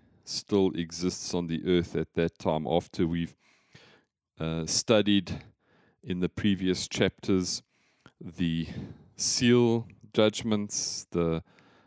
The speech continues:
the trumpets, and the bowls. Uh, what will happen now, life on earth is going to be so totally disrupted towards the end,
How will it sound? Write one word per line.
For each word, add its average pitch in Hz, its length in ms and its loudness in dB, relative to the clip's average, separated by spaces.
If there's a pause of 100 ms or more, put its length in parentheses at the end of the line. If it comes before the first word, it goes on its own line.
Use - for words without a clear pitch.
(160)
the 87 100 0
trumpets, - 920 -2 (400)
and 87 180 -2
the 85 60 -2
bowls. 98 800 2 (1040)
Uh, 95 180 -12
what 92 280 2
will 98 120 4
happen 104 420 2
now, 98 200 4
life 92 440 2
on 92 160 0
earth 95 260 2
is 85 160 -2
going 92 240 0
to - 160 -6
be 87 220 -2
so 113 280 2
totally 101 560 0
disrupted - 680 0
towards 90 500 2
the 92 300 0
end, 80 260 -6